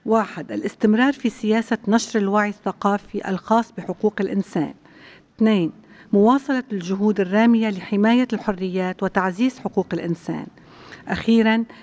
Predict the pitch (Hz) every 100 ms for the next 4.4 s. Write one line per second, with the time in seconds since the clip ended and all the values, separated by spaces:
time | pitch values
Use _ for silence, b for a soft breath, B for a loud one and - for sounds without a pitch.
0 | B - 214 269 277 - 202 - 226 220
1 | 220 190 185 190 185 185 185 196 190 254
2 | 247 214 202 190 190 180 - 185 185 190
3 | 190 180 170 180 - 180 180 175 170 170
4 | 160 - -